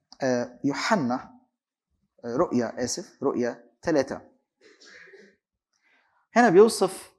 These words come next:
حالات من الكنايس، بتوضح لنا إن يوجد حالات روحية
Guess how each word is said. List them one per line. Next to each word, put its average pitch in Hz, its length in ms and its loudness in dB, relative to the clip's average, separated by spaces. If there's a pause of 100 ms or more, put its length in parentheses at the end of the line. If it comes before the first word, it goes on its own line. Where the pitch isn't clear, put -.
حالات 202 640 0
من 156 360 -6 (460)
الكنايس، 160 880 -4 (260)
بتوضح 131 460 -2
لنا 156 220 -2
إن 147 100 -6
يوجد 151 360 2
حالات 185 440 -4
روحية 127 640 -4